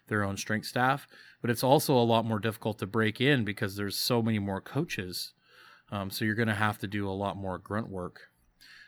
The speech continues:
And, uh, kids come to me, they have a degree in, you know, exercise science or kinesiology, and they think they're just gonna start, start training people. One of the reasons I've been so successful is,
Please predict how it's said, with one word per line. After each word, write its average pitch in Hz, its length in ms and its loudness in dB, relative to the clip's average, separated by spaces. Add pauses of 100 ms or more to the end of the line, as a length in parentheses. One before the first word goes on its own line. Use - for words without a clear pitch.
(120)
And, 104 240 -2
uh, 98 120 -2
kids - 280 0
come 180 160 6
to 131 60 6
me, 131 160 6
they 123 120 6
have 123 140 6
a 110 40 -2
degree 113 460 4
in, 104 220 2
you 110 100 -6
know, 95 280 -6 (480)
exercise 107 560 -2
science 98 460 -6
or 92 80 -8
kinesiology, 95 640 -6
and 92 80 -6
they 98 80 -2
think 123 220 -2
they're 117 120 2
just 104 180 -4
gonna 98 160 -4
start, 92 320 -4 (280)
start 90 260 -8
training 147 320 -2
people. 87 420 -10 (1200)
One 165 160 8
of 185 60 10
the 165 80 10
reasons 135 360 8
I've 110 140 4
been 117 140 2
so 110 160 -2
successful 127 600 -2
is, - 220 -6